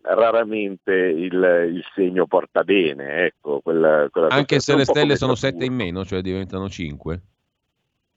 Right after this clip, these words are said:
Speaker 1: Infa-, sì, quello poi in particolar modo. <laughs> Ne, ne diciamo che secondo me le stelle sono da evitare, ecco. Eh,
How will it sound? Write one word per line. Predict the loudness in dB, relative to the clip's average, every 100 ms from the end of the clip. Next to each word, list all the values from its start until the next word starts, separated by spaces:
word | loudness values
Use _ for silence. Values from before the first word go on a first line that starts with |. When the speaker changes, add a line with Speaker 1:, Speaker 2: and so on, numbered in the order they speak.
| _ _ _ -20 -20 -20 _ _ -20 -20 _ -4
Speaker 1:
Infa-, | -2 -2 -4 -6 -20 -18 -10
sì, | -10 -4
quello | 0 2 2
poi | 0 -2
in |
particolar | -2 -4 -2 0 0
modo. | 0 -4 -4 -10 -10 -10 -14 -14 -2
<laughs> | 0 2 2 2
Ne, | 4 2
ne | 0 -6
diciamo | -6 -8 -4 0
che |
secondo | 2 4 4
me |
le | 4
stelle | 2 0 0
sono | 0 0
da | 0
evitare, | -2 -8 -8 -6 -4 -4 -4
ecco. | -8 -16 -14 -12 -10 -10 -2
Eh, | 4 6 8 6 6 6 4 2